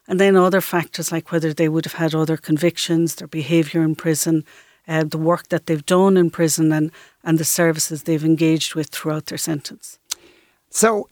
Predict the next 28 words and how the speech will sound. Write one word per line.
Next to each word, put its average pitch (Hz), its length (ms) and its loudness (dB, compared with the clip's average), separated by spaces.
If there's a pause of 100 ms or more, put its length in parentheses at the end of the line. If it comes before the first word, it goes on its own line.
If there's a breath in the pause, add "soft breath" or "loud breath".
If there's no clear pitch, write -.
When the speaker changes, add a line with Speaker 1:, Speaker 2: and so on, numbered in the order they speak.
Speaker 2:
in 220 160 6
a 240 80 4
situation 214 580 4
then 165 240 4
where 147 240 4
the 139 280 4
offender 147 760 2
has 110 180 0
been 139 220 4
exemplary, 120 960 0 (460)
uh, 113 320 -2
a-, 120 220 -2
a-, 127 200 -2
and 127 120 2
all 127 140 2
those 117 200 -2
other 123 380 0 (140)
factors, 92 680 -6
then 131 440 2
is, 143 580 2 (760)
uh, 135 120 -4
are 143 140 -4
the 123 120 -2
victim's 135 400 0
feelings 123 380 2
that 113 180 -2
relevant 110 480 -2
then? 71 220 -14